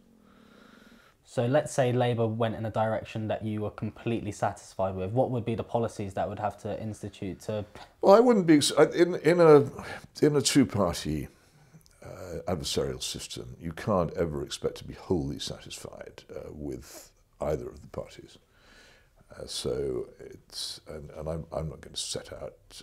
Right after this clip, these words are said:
Speaker 2: a, a, a manifesto of things that, that, that I would want, uh, because it, we'd be here until the sun had gone down and the bats had begun to fly around the street outside. There's so much to say.
Speaker 1: Maybe just a couple of things.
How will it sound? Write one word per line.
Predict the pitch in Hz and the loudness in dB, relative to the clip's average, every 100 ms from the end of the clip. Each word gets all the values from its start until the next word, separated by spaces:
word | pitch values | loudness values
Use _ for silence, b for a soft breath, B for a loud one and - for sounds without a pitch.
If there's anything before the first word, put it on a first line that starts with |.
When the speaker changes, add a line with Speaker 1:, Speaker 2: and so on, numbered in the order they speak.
| - | -16
Speaker 2:
a, | |
a, | 78 - 76 - - | -16 -16 -18 -16 -16
a | |
manifesto | 71 71 67 - 67 - - | -12 -10 -10 -10 -12 -12 -14
of | - | -18
things | - - 65 - | -16 -14 -14 -16
that, | - - - - | -18 -20 -20 -20
that, | - _ | -20 _
that | 73 76 | -12 -10
I | 69 | -10
would | 67 67 | -12 -14
want, | 64 71 - - - B B B B B B - - | -12 -12 -14 -20 -20 B B B B B B -20 -10
uh, | 67 | -10
because | 71 - 82 71 | -10 -10 -10 -8
it, | 69 - - _ - 85 | -12 -14 -20 _ -18 -10
we'd | 80 71 | -10 -10
be | 60 | -14
here | - 76 71 | -10 -8 -8
until | 69 - 65 65 67 _ b b b b b b b | -10 -10 -10 -10 -14 _ b b b b b b b
the | - | -6
sun | - 87 80 | 0 0 0
had | 76 67 | -4 -8
gone | 71 67 | -10 -10
down | 73 69 64 73 73 - - | -8 -8 -8 -14 -18 -20 -18
and | 71 | -14
the | 71 | -14
bats | 69 69 67 - - | -10 -8 -8 -10 -12
had | - | -12
begun | 73 71 73 | -18 -16 -18
to | 73 | -18
fly | - - 71 71 | -12 -8 -8 -8
around | 73 71 73 | -12 -12 -14
the | 76 | -14
street | - 76 76 | -12 -10 -8
outside. | 76 71 - 131 107 73 67 | -8 -8 -6 -2 -2 -2 -4
There's | 71 | -8
so | - 85 | -4 -4
much | 76 73 - | -4 -10 -12
to | - | -10
say. | - 156 80 76 | -4 0 0 0
Speaker 1:
Maybe | 123 117 | 0 2
just | 113 - | 0 -2
a | |
couple | 110 113 - | 2 2 2
of | 98 | -4
things. | - 101 98 - | -4 -6 -8 -14